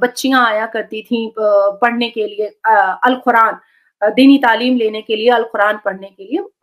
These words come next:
अब मोहम्मद रिजवान साहब क्या किए कि वो दस दस साल की बच्ची, नौ नौ साल की बच्ची का रेप करना स्टार्ट किया और रेप कर कर करके वो वीडियोग्राफी भी करते थे। और वीडियोग्राफी कभी-कभी उनकी, उनकी, अ, अहलिया,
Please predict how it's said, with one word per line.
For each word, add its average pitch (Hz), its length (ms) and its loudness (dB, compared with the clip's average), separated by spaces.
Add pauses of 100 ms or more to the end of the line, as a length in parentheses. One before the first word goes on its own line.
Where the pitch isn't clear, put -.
अब - 220 0 (140)
मोहम्मद 254 300 0
रिजवान 240 360 0
साहब 220 340 -4
क्या 202 160 -2
किए 220 360 -4 (340)
कि 262 60 2
वो 247 140 2
दस 233 280 -2
दस 302 140 2
साल 214 180 0
की 226 120 -8
बच्ची, 220 340 -4
नौ 214 140 -2
नौ 240 140 0
साल 220 200 0
की 208 160 -14
बच्ची 214 240 -10
का 311 260 0 (280)
रेप 240 340 2
करना 180 260 -10
स्टार्ट 165 300 -16
किया - 340 -20 (440)
और 240 100 2
रेप 262 300 2
कर 254 120 2
कर 285 180 -2
करके 277 300 0
वो 330 160 2
वीडियोग्राफी 240 680 0
भी 185 140 -20
करते 185 320 -16
थे। 285 140 -2
और 339 140 2
वीडियोग्राफी 247 600 0
कभी-कभी 262 420 0
उनकी, 285 300 2
उनकी, 247 540 0
अ, 208 440 0
अहलिया, 262 500 2